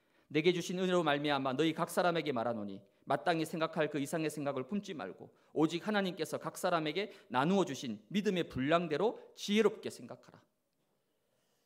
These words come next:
이 말씀 속에서 가장 중요한 두 단어가 있습니다. 바로 마음과 생각입니다. "오직 마음을 새롭게 해라.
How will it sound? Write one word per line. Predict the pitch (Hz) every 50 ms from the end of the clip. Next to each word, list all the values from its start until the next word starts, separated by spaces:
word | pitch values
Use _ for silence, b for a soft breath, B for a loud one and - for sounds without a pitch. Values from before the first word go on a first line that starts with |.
| _ _ -
이 | 208 214 220 226
말씀 | 185 127 123 127 - 196 180
속에서 | - 165 165 160 147 139
가장 | - 170 185 - 208 190 -
중요한 | - 160 151 156 160 151 135 -
두 | - - 143 147
단어가 | - 120 107 110 117 104
있습니다. | 95 95 - - 98 92 - - - - _ _ _ _ _ _ _ _
바로 | - - - 101
마음과 | 101 98 101 107 127 143 147 127 113 120 160 - - - _ _ _ _
생각입니다. | _ - - - 156 143 143 131 104 101 - - - _ _ _ _ _ _ _ _ _ _ _ _ _ _ _ _ _ _ _ _ _ _ _
"오직 | - 165 185 233 247 240 240 208
마음을 | 190 156 127 135 156 175 170 160
새롭게 | - - 254 262 247 - - 135
해라. | 135 113 101 107 113 120